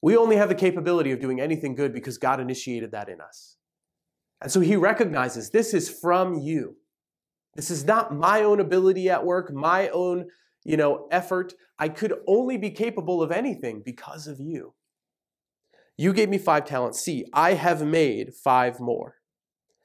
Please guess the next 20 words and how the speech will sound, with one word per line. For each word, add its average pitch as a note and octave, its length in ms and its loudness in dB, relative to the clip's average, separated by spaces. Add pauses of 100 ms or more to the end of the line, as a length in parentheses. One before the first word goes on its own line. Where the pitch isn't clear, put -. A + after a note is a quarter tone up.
(160)
His B2 160 -6
master D3+ 380 2
said A#2+ 240 0
to A#2+ 60 -6
him, A2 240 -6 (420)
"Well E3 340 2
done, G#2+ 500 -4 (420)
my A2+ 160 -2
good A2+ 200 -4
and A2 160 -6
faithful G#2+ 320 -10
servant." - 460 -16 (640)
Man, A#2+ 220 -2
don't F3 200 2
you A3+ 60 0
want G3 140 4
to C#3 40 0
hear C#3+ 140 0
those C3 220 0
words? A#2 400 -8